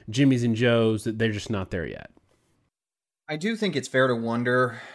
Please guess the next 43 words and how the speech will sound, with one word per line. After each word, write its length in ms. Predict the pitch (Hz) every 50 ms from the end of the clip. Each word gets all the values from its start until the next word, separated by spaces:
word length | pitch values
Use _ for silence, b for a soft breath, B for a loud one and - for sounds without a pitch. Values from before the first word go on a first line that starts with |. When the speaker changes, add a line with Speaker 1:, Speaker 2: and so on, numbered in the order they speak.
| B 120 127
Speaker 2:
with 560 | 120 120 120 120 117 117 110 110 110 - -
some 240 | - - - 139 135
of 40 | 123
these 160 | 120 117 113
conferences 600 | - 113 110 117 113 - 127 117 - 123 110 107 107
where, 640 | 107 107 110 110 110 110 110 110 110 104 - - _ _ _ _ _ _ _ _ _ _ _ _ _ _ _ _ _ _ _ _ _ _ _ _ 135
you 140 | 123 123 120
know, 60 | - -
maybe 320 | 117 120 123 127 123 113
where 460 | 107 107 107 107 110 110 110 113 -
they 220 | - - 107 107 113
have 220 | 117 110 117 -
strengths 320 | - - - 110 113 -
and 120 | 117 104 107
weaknesses 720 | 107 104 - 104 - - 107 104 104 104 104 101 - -
at 240 | - - 98 95 -
quarterback 500 | - 131 131 127 117 120 113 113 110 -
and 100 | 101 104
wide 200 | 104 101 101 95
receiver 340 | 95 - - 131 123 123 113
and 100 | 104 107
how 100 | 113 107
that 100 | 104 98
affected 400 | - - 117 110 - 110 - -
things. 340 | 110 110 107 107 104 - - b b b b b b
We 100 | b 156
talked 260 | - 175 185 202 190
about 180 | 180 156 143 139
it 80 | 123
a 20 | 117
lot 340 | 113 113 117 123 143 127 95
in 80 | 117
regard 360 | 117 113 123 123 120 117 110
to 120 | - - 123
Utah 680 | 117 113 107 107 113 127 127 - 139 123 120 120 113
wh-, 360 | 117 117 110 104 - - 90 87
before 440 | 120 123 - 143 139 127 127 123
the 160 | 117 113 110 110
Ohio 260 | 107 120 120 117 110
State 260 | - - 165 160 131
game, 380 | 117 117 113 110 110 107 98 - b b b b b b b b
that 100 | - 131
Utah, 720 | 127 123 147 165 175 - 170 147 139 131 127 123 117 113 110